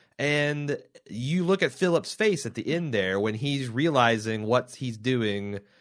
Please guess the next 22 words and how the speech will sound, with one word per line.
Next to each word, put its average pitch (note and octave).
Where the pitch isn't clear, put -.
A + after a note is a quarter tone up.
and G#2+
her D#3+
reaction B2+
to A#2+
it A2+
versus G#2
hers D3
reaction, G2+
and F#2+
he's C3
just, G#2
I B2
think D#3+
just D3+
as B2+
a A2
decent A#2
guy, G#2+
his F#2+
stomach G2
is F2
turned F2+